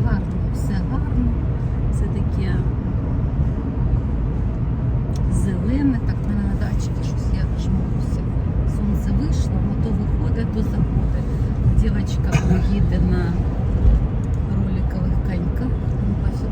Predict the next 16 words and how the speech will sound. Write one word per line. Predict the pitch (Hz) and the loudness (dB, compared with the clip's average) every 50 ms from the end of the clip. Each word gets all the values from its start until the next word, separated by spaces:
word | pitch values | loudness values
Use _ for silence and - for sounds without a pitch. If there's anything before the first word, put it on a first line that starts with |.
| - - | 0 0
по | - - 202 | 0 0 0
велосипедній | 214 214 - - - - - - - - - - - - - - - | -2 -2 -2 0 -2 -2 0 -2 -2 -2 -2 -2 -2 -2 0 0 0
дорожці, | - - - - - - - - - - - - | 0 -2 -2 -2 -2 -2 -2 -2 -2 0 0 0
не | - | 0
знаю, | - - - - - - - | 0 0 0 -2 -2 -2 -2
чи | - - | -2 -2
видно, | - - 262 294 - - - - - - - - - - - - - - - - - - - - - - - - - | 0 0 0 0 0 0 0 0 0 -2 -2 -2 -2 0 0 0 0 0 2 0 0 0 0 -2 0 0 2 2 2
чи | - | 2
не | 160 226 214 208 202 190 202 | 2 2 2 2 2 0 0
видно. | 226 247 247 - - 226 226 233 226 233 240 - - - - - - - - - - - - - - - - - - - - - - - - - - - - - - - - - - - - - - - - - - - - - - - - - - - - - - - - - | -2 -2 -2 -2 0 0 0 0 0 -2 -2 -2 -2 -2 -2 -2 -2 0 0 -2 -2 -2 -2 -2 -2 -2 -2 -2 -4 -4 -4 -4 -4 -2 -2 -2 -2 -2 -2 -2 -2 0 0 -2 -2 -2 -2 -2 -2 -2 -2 0 -2 -2 -2 -2 -4 -2 -2 -2 -2 -2 -2 -2 -2 -2 -2 -2
По | 240 247 240 226 220 233 | 0 0 0 -2 -2 0
обох | 220 190 196 220 226 220 | 0 0 0 0 0 -2
сторонах | - - - 240 220 208 202 202 208 202 196 196 196 | -2 -2 -2 -2 -2 -2 -2 0 0 0 0 0 0
дороги | - 208 208 - - - - - 190 | -2 -2 -2 0 0 0 0 0 0
з | - - - - - | -2 -2 -2 -2 -2
цього | - - - - - - | -2 0 0 0 0 0